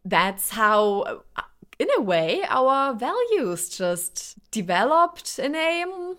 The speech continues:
not healthy way, I guess. I'm not stealing today anymore, but thinking about my childhood, the standard of living back then was definitely lower than in Germany. And money was definitely,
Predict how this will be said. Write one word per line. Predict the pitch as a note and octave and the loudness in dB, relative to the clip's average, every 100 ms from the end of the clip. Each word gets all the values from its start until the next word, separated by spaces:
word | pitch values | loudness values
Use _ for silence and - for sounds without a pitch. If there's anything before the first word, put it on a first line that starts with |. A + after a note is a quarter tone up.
| _ | _
not | - D4+ C#5 - | 0 4 4 0
healthy | - G3+ F3 F3 - G3 | -4 -4 -2 -6 -8 -8
way, | F#3 F3+ F3 F3 | -4 -2 0 -2
I | - E3+ | -4 -4
guess. | E3 - - - - - | -4 -8 -8 -12 -10 -2
I'm | F#3+ G3 | -2 0
not | F#3+ F#3 | -4 -4
stealing | - - E4+ G4 F3+ | -8 -2 0 0 -2
today | E3 F3+ E3+ E3+ | -6 -6 -6 -6
anymore, | F3 F3+ F#3 C4 C4+ G3 C4+ - _ - _ - | -6 -6 -2 0 0 -2 -6 -12 _ -20 _ -8
but | F#3+ F#3 F#3 G3 | -2 0 -2 -6
thinking | - G3+ D#4 G#4+ | -8 -6 -4 -4
about | C4 G3 F#3 - | -2 -2 -4 -4
my | F3+ E3+ | -6 -6
childhood, | D#3+ G3 E3+ F3+ A3 B3 D#4+ D4+ - F#3 | -8 -8 -8 -8 -10 -8 -10 -10 -14 -14
the | F3+ E3+ D#3+ D#3+ D#3+ D#3+ - _ _ _ | -10 -8 -6 -4 -6 -8 -16 _ _ _
standard | - - G3+ A3 F3+ | -10 -4 -2 -2 -2
of | - | -2
living | C#4 F4+ G#3 F#3+ | -2 0 -2 -2
back | D#3+ - - | -4 -4 -6
then | E3+ G3 A3+ | -6 -6 -8
was | F3+ G3 D4 G3+ | -4 0 0 0
definitely | D#3+ F#3+ C#4 A#3 F3+ F3+ | -4 -6 -4 -6 -6 -8
lower | F3 G3 A#3+ G3 | -6 -4 -2 -2
than | F3 | -4
in | E3 E3 | -8 -6
Germany. | F#3 B3 A#3+ F3+ D#3 E3+ - _ _ _ | -4 -2 -4 -6 -10 -14 -18 _ _ _
And | F3+ F3+ F#3 F3 G#3+ | -4 -2 -4 -6 -6
money | F#3 G3 D4 A#3 | -4 -2 -2 -2
was | F3+ F3+ E3+ | -2 -4 -6
definitely, | - G#3+ D4+ C#4+ G3 - F3 E3 E3 | -6 -4 -4 -4 -4 -6 -6 -4 -6